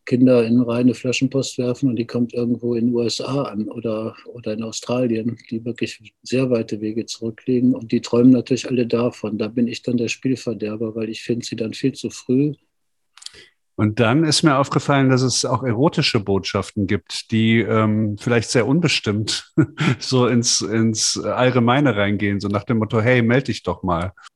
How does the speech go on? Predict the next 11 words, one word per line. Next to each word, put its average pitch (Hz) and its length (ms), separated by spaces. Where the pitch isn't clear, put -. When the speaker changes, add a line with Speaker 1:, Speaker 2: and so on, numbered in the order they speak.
Speaker 1:
Ja, 143 260
da 135 140
bin 143 140
ich 147 120
dann 147 180
sehr, 143 400
sehr 135 220
defensiv 143 580
mit 147 140
umgegangen. 117 640
Da 107 100